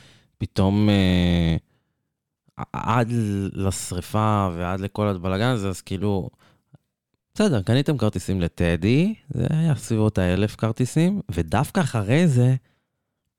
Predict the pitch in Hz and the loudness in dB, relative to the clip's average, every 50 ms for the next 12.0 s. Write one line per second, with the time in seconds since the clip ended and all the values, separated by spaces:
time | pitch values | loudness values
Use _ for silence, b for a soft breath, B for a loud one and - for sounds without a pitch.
0 | _ _ - - - - 123 127 123 107 92 82 76 73 73 90 110 - - 110 | _ _ -10 -10 -4 -2 0 0 0 0 -2 -6 -8 -8 -4 -4 -2 -2 -2 -4
1 | - - 117 - - - 117 117 120 113 101 92 90 85 101 110 95 85 80 78 | -4 -4 -6 -6 -4 -2 0 2 2 2 2 2 0 0 0 -2 -2 -2 -6 -6
2 | 80 82 101 113 110 98 90 107 117 - - 123 117 113 107 95 98 110 123 135 | -2 0 2 2 2 2 2 0 0 0 0 -2 0 0 0 0 0 2 2 2
3 | 151 156 160 165 147 143 135 123 - 131 131 117 101 92 87 98 143 156 131 - | 2 2 2 2 2 0 -2 -2 -2 -2 -2 0 0 0 0 2 2 2 2 0
4 | - 87 78 - - 82 82 82 78 85 87 95 117 - - 117 113 104 110 120 | -2 -4 -4 -6 -6 -6 -6 -4 -4 -2 -2 -2 -2 -2 -2 0 0 2 2 2
5 | 156 170 160 - 185 170 170 180 180 165 156 139 131 131 151 147 - 160 147 - | 2 0 0 0 0 2 2 2 2 2 2 0 0 0 0 -2 -2 -4 -4 -2
6 | 151 135 131 123 131 135 143 139 131 127 131 131 120 123 - 117 107 120 120 - | -2 -2 0 2 2 4 4 6 6 4 4 2 2 0 -2 -2 0 0 -2 0
7 | - 87 90 107 127 120 - - 107 98 - 98 98 95 95 80 80 95 98 98 | 0 0 2 2 2 0 0 -4 -6 -4 -4 -4 -2 -2 -2 -2 -2 -4 -4 -4
8 | - 107 - - 104 101 - 101 98 98 95 95 95 92 90 90 87 85 87 B | -4 -6 -6 -4 -4 -4 -4 -4 -4 -2 -2 -2 -2 -2 -4 -4 -4 -6 -8 B
9 | B B B B B B B B B B - 87 92 90 85 85 92 98 131 151 | B B B B B B B B B B -2 0 0 0 -2 -2 0 0 0 0
10 | 131 127 - 156 190 185 180 175 170 170 - - 226 220 214 202 214 214 208 202 | -2 -2 -2 -2 0 0 0 0 -2 -4 -6 -6 -6 -6 -4 -2 0 2 4 4
11 | 202 196 196 190 185 180 180 170 151 - - 165 151 180 165 160 151 - 180 | 4 4 4 4 4 4 4 2 2 2 0 0 2 2 2 2 0 0 -2